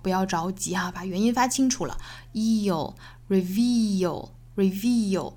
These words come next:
哪怕我们读得夸张一些，拖的时间更长一些，把这个音要发准确，也比读得快，但是把这个音发错了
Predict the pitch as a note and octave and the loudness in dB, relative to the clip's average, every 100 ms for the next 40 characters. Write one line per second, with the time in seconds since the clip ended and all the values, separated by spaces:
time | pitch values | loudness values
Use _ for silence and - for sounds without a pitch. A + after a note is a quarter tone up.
0 | - F#3 F#3 C#4+ A#3+ F3+ F#3 G#3 A3 - | -4 -2 2 4 6 6 2 2 0 0
1 | - C#4 C#4 C4 A3+ A#3 A#3 A#3 - C4+ | -2 2 6 6 4 2 0 -2 0 4
2 | B3 A3 G#3+ A#3 A#3+ A#3 G3 F3 F#3 G3+ | 4 2 2 4 6 4 2 0 2 2
3 | F#3+ G3+ G3 - - - F#3+ F#3+ G3+ F#3+ | 2 0 -2 -14 -14 -6 -2 2 4 2
4 | F3+ A3 A3 F3+ D3+ - G#3 - - - | 2 0 0 -2 -4 0 0 -2 -12 -14
5 | - G#3 G3 F#3+ F#3 G3+ - B3+ F#3+ G3 | -2 0 2 0 2 0 2 2 2 2
6 | G3 F#3+ D#3 F3+ F3+ G3 A3 A3 - - | 0 0 -4 -2 0 2 0 -2 -2 4
7 | B3 | 4